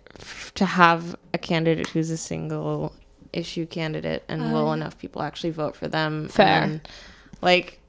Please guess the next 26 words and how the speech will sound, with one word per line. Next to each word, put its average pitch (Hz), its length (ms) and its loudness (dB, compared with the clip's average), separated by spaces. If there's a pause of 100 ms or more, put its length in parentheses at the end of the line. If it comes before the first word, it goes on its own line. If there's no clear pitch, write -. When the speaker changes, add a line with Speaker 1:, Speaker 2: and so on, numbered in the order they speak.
(220)
Speaker 1:
I 190 100 4
mean, 185 420 2
I 180 220 4
was, - 560 -2
I 175 60 0
mentioned, 180 380 0
like, 247 180 2
the 180 80 4
Green 165 260 4
Party 165 380 4
and 156 140 0
how 156 440 2 (260)
Speaker 2:
Mm-hmm. 254 320 0
Speaker 3:
That's 233 220 6
right. 240 400 8
Speaker 1:
sometimes - 120 -4
the, 175 180 2
the, - 200 -6
they'll 170 200 6
put - 260 2
forth 170 260 2
a 165 40 2
candidate 165 500 2
just - 220 -4
to 180 80 2
g-, - 200 -12